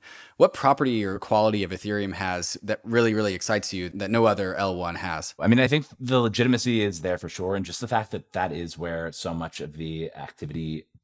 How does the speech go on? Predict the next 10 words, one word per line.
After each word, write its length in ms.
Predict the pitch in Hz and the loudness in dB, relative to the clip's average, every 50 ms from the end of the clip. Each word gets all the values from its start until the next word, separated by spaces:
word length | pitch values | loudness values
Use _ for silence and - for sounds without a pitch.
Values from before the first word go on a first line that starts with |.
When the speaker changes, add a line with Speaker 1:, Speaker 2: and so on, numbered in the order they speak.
| _ _ _ - | _ _ _ -10
Speaker 2:
lives 540 | 90 82 87 85 87 104 131 139 - - | -6 -4 -2 -2 -2 -4 -4 -6 -8 -8
and 160 | - 92 87 - | -8 -8 -6 -6
so 80 | 98 | -6
much 160 | 90 87 - | -6 -6 -8
of 140 | 82 78 69 | -10 -12 -12
the 80 | - - | -12 -12
culture 340 | - - 107 107 - 110 98 | -6 -4 -4 -4 -4 -8 -6
lives. 520 | 92 95 92 92 87 80 82 82 - - _ _ - _ _ _ - | -6 -4 -4 -6 -6 -8 -8 -10 -10 -12 _ _ -20 _ _ _ -6
Uh, 380 | 76 78 76 73 73 73 71 71 - _ _ | -4 -4 -4 -4 -6 -8 -10 -14 -16 _ _
and, 500 | - 90 85 85 85 82 82 78 78 76 | -8 -6 -6 -6 -6 -6 -6 -6 -6 -8